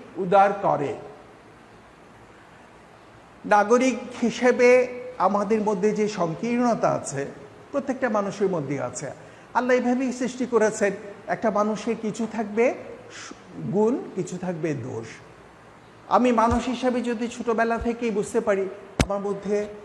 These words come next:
কোনটা দোষ, কোনটা গুণ, যে গুণটাকে যদি আমি পরিস্ফুটিত করি, তাহলে আস্তে আস্তে সেটা বড় হতে হবে, বটবৃক্ষে পরিণত হবে। আর যদি আমি আমার দোষটাকে যদি ধরতে পারি, তাহলে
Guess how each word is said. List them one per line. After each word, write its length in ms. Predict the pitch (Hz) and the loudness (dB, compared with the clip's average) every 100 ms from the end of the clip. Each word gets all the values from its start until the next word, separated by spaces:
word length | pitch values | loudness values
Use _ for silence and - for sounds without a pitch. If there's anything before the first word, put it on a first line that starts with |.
| - - | -10 -4
কোনটা 300 | 208 220 208 | 0 2 2
দোষ, 280 | 185 202 196 - - | 4 2 0 -10 -8
কোনটা 280 | 185 180 180 | -4 0 0
গুণ, 300 | 151 147 120 - - - - | 0 -2 -4 -10 -18 -20 -12
যে 280 | 139 220 220 | 2 4 4
গুণটাকে 560 | 165 202 202 220 220 | 4 4 4 0 -2
যদি 280 | 226 226 226 | -2 -2 0
আমি 340 | 220 220 226 226 - - - - | 0 0 -2 -4 -10 -18 -2 4
পরিস্ফুটিত 760 | 208 214 - - 233 233 226 | 4 4 -4 -4 -4 -2 2
করি, 440 | 226 202 185 165 139 - - - | 4 4 4 2 -4 -8 -16 -8
তাহলে 220 | 190 196 | -4 -2
আস্তে 300 | 165 156 - | -2 -4 -6
আস্তে 240 | 185 - 175 | -6 -6 -8
সেটা 300 | - 175 165 | -8 -6 -4
বড় 260 | 139 147 | -2 0
হতে 300 | 147 156 156 | 0 -4 -6
হবে, 380 | 156 175 180 214 - - - - - | -6 -6 -4 -6 -8 -16 -20 -8 2
বটবৃক্ষে 680 | 170 208 175 165 - - 160 | 2 4 2 0 -4 -6 -4
পরিণত 480 | 170 147 135 131 | -2 -2 -4 -4
হবে। 360 | 123 117 117 - - - - - | -6 -6 -6 -10 -12 -18 -20 -2
আর 260 | 147 165 180 170 - 151 | 4 6 4 -2 -8 0
যদি 420 | 196 196 208 208 - - - - | 2 4 0 -2 -6 -16 -12 -2
আমি 420 | 165 190 208 208 - - | 0 0 0 -4 -8 -4
আমার 440 | 180 190 190 151 | 0 2 0 2
দোষটাকে 580 | 170 196 - 233 220 226 | 4 4 2 -4 0 0
যদি 260 | 208 202 208 | 0 -2 -2
ধরতে 340 | 147 175 214 | -4 2 2
পারি, 340 | 185 160 147 139 - - - | 4 2 0 -4 -8 -18 -6
তাহলে 480 | 175 170 185 185 | -4 -2 -2 -2